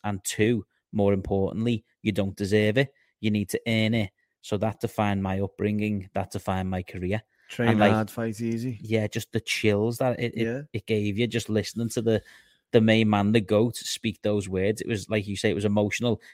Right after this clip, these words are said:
Speaker 1: inspirational. Like, if you watch that, it was only meant to be, I think, eight minutes he was scheduled to be on for. He went on for nearly twenty. You're not shutting that man up, are you? Do you
Speaker 2: It
Speaker 1: know what I
Speaker 2: had
Speaker 1: mean?
Speaker 2: everything,
Speaker 1: So
Speaker 2: though, didn't it? It was funny when he was talking about the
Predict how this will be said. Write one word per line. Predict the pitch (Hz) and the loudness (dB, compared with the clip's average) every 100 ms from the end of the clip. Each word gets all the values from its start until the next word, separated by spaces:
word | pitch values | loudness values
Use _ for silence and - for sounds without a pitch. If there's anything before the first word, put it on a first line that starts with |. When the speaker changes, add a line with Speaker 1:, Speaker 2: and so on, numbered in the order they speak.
| - | -2
Speaker 1:
inspirational. | 107 95 - 101 98 - 113 101 - _ _ | -2 -2 -2 -2 -2 -4 -4 -4 -8 _ _
Like, | 110 104 | 2 2
if | 104 | 0
you | 120 | 0
watch | 107 107 - - | 2 2 0 0
that, | 117 - | 0 0
it | 113 | 0
was | 110 | 0
only | 120 123 | 2 4
meant | 101 92 | 2 0
to | |
be, | 92 95 | -2 -4
I | |
think, | 107 120 113 | -2 0 2
eight | 110 | 2
minutes | 110 113 - | 0 -2 -2
he | 110 | -4
was | 107 | -2
scheduled | - 101 107 104 | 0 0 -2 -4
to | - | 0
be | 110 | 0
on | 104 | 2
for. | - 98 | 2 2
He | |
went | 101 104 | 4 2
on | 98 | 0
for | - | -2
nearly | 110 104 101 | 0 2 0
twenty. | - 104 95 - 110 - - - _ _ _ 73 | 0 0 0 -2 -4 -6 -18 -20 _ _ _ -2
You're | 113 | 2
not | 117 120 | 4 2
shutting | - 123 110 | 2 2 2
that | 107 | 2
man | 107 101 | 2 2
up, | 104 | 4
are | 104 98 | 4 4
you? | 107 | 4
Do | 110 | 6
you | |
Speaker 2:
It | |
Speaker 1:
know | 170 | 6
what | 202 | 8
I | |
Speaker 2:
had | 185 | 6
Speaker 1:
mean? | |
Speaker 2:
everything, | 156 196 196 | 6 4 6
Speaker 1:
So | |
Speaker 2:
though, | 202 | 6
didn't | 156 170 | 6 6
it? | 175 | 4
It | |
was | 104 - | 2 -2
funny | - 143 156 | 4 6 8
when | 156 | 6
he | 151 | 6
was | 143 - | 2 2
talking | 139 131 131 | 0 0 0
about | 131 123 - | 2 2 2
the | 120 117 107 | -2 0 -4